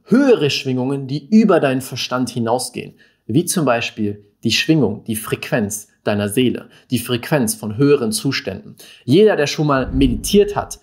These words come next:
hat schon mal erlebt, oder der schon mal intensiver meditiert hat, hat bestimmt schon mal erlebt,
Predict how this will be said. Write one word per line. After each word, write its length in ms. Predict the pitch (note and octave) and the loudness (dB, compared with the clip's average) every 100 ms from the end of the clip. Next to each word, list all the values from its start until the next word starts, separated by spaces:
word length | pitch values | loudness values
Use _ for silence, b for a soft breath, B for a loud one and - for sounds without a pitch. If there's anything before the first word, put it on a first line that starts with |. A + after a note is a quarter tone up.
| _ | _
hat 200 | - D#3 | -6 -4
schon 140 | - D3 | 0 0
mal 140 | B2 | 0
erlebt, 520 | A#2+ A#2+ E3+ - - - b b b b | 2 6 6 4 -4 -18 b b b b
oder 220 | - F#2+ | -6 -2
der 100 | G2+ | -2
schon 140 | - A2+ | -2 -2
mal 160 | G2 | 2
intensiver 560 | F3+ F3+ C3+ D3 G3+ C#3+ | 4 4 2 4 4 4
meditiert 480 | A#2 G#2+ - G2+ - | 0 -4 -8 -8 -10
hat, 160 | - | -12
hat 120 | B2 | -8
bestimmt 400 | C#3+ - F#3 A3 | -2 0 2 2
schon 180 | G#3 E3+ | 2 0
mal 80 | D3 | 0
erlebt, 440 | A#2+ A#2+ C3 - | 2 2 0 -2